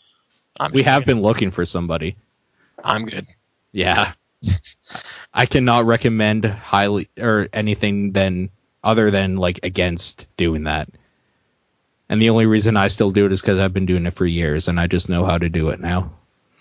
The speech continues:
Speaker 1: Mm-hmm.
Speaker 2: But yeah. I don't know. No questions this week, I guess. So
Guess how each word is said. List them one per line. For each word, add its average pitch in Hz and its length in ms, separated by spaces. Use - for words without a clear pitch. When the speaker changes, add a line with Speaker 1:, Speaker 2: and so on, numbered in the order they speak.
Speaker 1:
Mm-hmm. 104 300
Speaker 2:
But 62 140
yeah. 71 260
I 185 140
don't 160 80
know. 127 260
No 139 200
questions 120 480
this 110 160
week, 113 200
I 110 100
guess. 123 380
So - 180